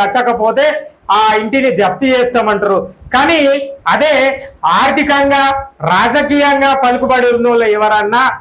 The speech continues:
అధికార బలం ఉన్నోళ్ళు ఎవరైనా, వాళ్ళు ఎంత బకాయిలు ఉన్నా వాళ్ళ యొక్క నల్లాలు కానీ, వాళ్ళ యొక్క ఆస్తులు కానీ, వాళ్ళ యొక్క ఏది కానీ జప్తు చేసే పరిస్థితి కనబడదు.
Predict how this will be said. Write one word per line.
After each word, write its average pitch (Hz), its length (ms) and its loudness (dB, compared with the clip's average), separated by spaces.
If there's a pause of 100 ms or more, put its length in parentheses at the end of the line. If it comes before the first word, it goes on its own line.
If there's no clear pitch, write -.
(220)
అధికార 240 380 2 (100)
బలం 247 260 2
ఉన్నోళ్ళు 220 340 0
ఎవరైనా, 220 600 2 (440)
వాళ్ళు 226 580 0 (120)
ఎంత 220 320 0
బకాయిలు 277 560 2
ఉన్నా 277 200 2 (760)
వాళ్ళ 202 260 2
యొక్క 226 260 0
నల్లాలు 214 540 2
కానీ, 269 320 2
వాళ్ళ 220 260 2
యొక్క 233 220 0
ఆస్తులు 226 460 0
కానీ, 262 320 0 (320)
వాళ్ళ 226 180 2
యొక్క 247 260 0
ఏది 254 460 2
కానీ 269 260 0
జప్తు 220 360 -2
చేసే 226 260 -2
పరిస్థితి 196 440 -2
కనబడదు. 165 560 0